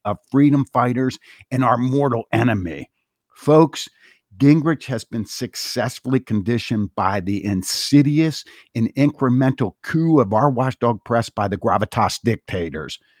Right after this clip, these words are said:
Newt understands that our founders did not risk their lives to give us equal ownership of this country with them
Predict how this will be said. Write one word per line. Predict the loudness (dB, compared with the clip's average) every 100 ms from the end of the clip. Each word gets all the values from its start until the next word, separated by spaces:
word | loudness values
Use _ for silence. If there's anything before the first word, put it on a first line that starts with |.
| _ _ _ 2
Newt | 4 4
understands | 2 0 0 -2 -6 0 4 4 2
that | -6 -6
our | -2 -2
founders | 0 0 2 0
did | -4 -6 -4
not | -2 -2 -4 -4
risk | -2 -2 -4
their | -10 -8
lives | -4 -2 -2 -4
to | -8
give | -6 -4 -4
us | -6 -4
equal | -4 -2 2
ownership | 4 4 2 -4 -4
of | -4
this | -4
country | -6 -4 -4 -2 -4
with | -2 -2 -4
them | -2 0 2 0